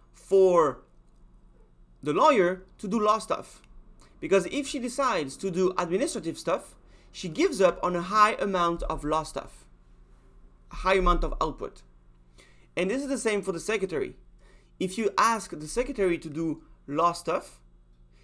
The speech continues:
she will give up on a lot of secretary work because she is better at secretary work, relatively. So, the lawyer should specialize in administrative stuff and the lawyer in law stuff.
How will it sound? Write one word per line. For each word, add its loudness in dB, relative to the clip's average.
she -6
will 2
give 0
up 0
on 0
a 2
lot 2
of -2
secretary -2
work 2
because 0
she -6
is -4
better 0
at -2
secretary -6
work, -4
relatively. -2
So, -2
the -6
lawyer 4
should -4
specialize -2
in -2
administrative -4
stuff -8
and -6
the 0
lawyer 2
in -6
law -2
stuff. -12